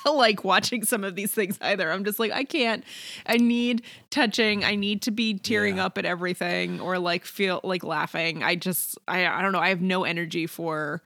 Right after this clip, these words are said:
Speaker 1: um, anything depressing.
Speaker 2: I get it. I totally feel that,
Speaker 1: I mean, I
Speaker 2: Gretchen.
Speaker 1: also read the New York Times, like,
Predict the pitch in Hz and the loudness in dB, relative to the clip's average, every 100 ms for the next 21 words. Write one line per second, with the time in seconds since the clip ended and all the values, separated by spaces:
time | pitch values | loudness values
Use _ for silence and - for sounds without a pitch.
0 | _ - _ _ - 175 147 127 107 151 | _ -20 _ _ 2 2 4 0 -4 -8
1 | - _ _ _ _ _ _ - _ _ | -10 _ _ _ _ _ _ -20 _ _
2 | _ _ _ _ _ 151 190 185 175 160 | _ _ _ _ _ -2 0 0 0 -4
3 | 147 147 147 - 113 131 170 - 170 139 | -6 -4 -4 -4 -6 -6 -6 2 2 2
4 | 135 113 117 _ _ 175 165 - 143 131 | -4 -6 -12 _ _ 4 6 6 6 10
5 | 131 - 127 117 120 240 247 240 254 285 | 8 8 4 4 4 6 6 6 6 6
6 | 311 262 190 185 196 175 185 180 175 165 | 4 2 4 2 2 0 0 2 0 0
7 | - 175 170 156 151 135 | 2 2 2 -2 -2 -2